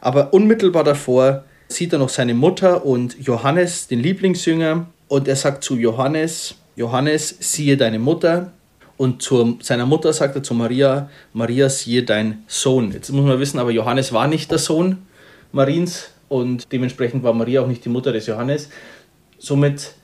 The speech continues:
weil es die letzten Worte Jesu waren, hat man denen auch damals schon sehr hohe Bedeutung zugemessen. Warum sagt jetzt da Jesus, „Siehe deine Mutter“ zu Johannes?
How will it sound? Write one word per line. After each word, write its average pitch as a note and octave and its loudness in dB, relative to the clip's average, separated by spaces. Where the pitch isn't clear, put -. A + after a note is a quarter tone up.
weil D3 4
es F3+ 2
die E3+ 2
letzten D#3 0
Worte C#3+ 2
Jesu C3 0
waren, C3+ 2
hat C#3 -2
man C3 -2
denen C3+ -2
auch B2+ -2
damals C#3 0
schon C3+ -4
sehr B2+ 0
hohe B2+ 2
Bedeutung C#3 0
zugemessen. C3 -4
Warum A#2+ 2
sagt B2+ -4
jetzt - -6
da A2+ 0
Jesus, C3 -2
„Siehe C#3 -2
deine A2 0
Mutter“ F#3+ 0
zu - -6
Johannes? C3 -2